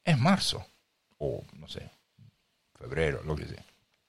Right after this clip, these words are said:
César mantiene ese principio de año e implanta el nuevo calendario que consta de, bueno,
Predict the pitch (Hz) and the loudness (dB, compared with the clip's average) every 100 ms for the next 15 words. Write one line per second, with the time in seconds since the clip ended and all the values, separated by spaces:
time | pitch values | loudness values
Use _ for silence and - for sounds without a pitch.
0 | _ _ - - - - - - - - | _ _ -14 -8 -6 -6 -6 -8 6 12
1 | 208 143 131 117 110 120 110 117 135 104 | 12 12 12 12 12 12 12 12 12 10
2 | 98 131 98 135 120 110 101 107 117 95 | 10 10 10 8 10 6 8 10 10 8
3 | 78 65 76 95 - - 123 143 - 120 | 6 8 8 8 6 6 8 8 10 12
4 | 104 123 143 - 85 85 82 87 - 95 | 12 12 10 10 8 10 10 8 6 8
5 | 101 90 90 95 95 95 - 170 127 - | 10 10 10 10 8 -2 8 12 12 12
6 | 101 101 110 175 196 104 110 | 10 12 12 12 8 6 6